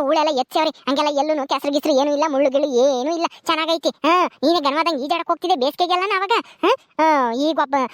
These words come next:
ಆ, ಹೋಗಿ ಮುಳುಗಿ ಒಂದಿಟ್ ನೋಡು ಅಂತಂದ್ರೆ ಅಲ್ಲ ಸಿಕ್ಕಿದ್ರೆ ನಮ್ಗ್ ಅದೃಷ್ಟ ತಾನೇ. ಹಾ? ನೀನೇನ್ ಜಾಸ್ತಿ ಆ ಕೆ-, ಕೆಸ್ರು ಪಸ್ರು ಇರೋ ಕಡೆಗೇನ್ ಹೋಗ್ಬೇಡ.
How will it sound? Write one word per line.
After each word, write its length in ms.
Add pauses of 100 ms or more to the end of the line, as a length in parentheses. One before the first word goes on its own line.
(140)
ಆ, 20 (100)
ಹೋಗಿ 320
ಮುಳುಗಿ 240
ಒಂದಿಟ್ 220
ನೋಡು 220
ಅಂತಂದ್ರೆ 380
ಅಲ್ಲ 420
ಸಿಕ್ಕಿದ್ರೆ 380
ನಮ್ಗ್ 460
ಅದೃಷ್ಟ 360
ತಾನೇ. 220 (160)
ಹಾ? 120 (260)
ನೀನೇನ್ 400
ಜಾಸ್ತಿ 540 (200)
ಆ 180
ಕೆ-, 260
ಕೆಸ್ರು 220
ಪಸ್ರು 240
ಇರೋ 120
ಕಡೆಗೇನ್ 300
ಹೋಗ್ಬೇಡ. 300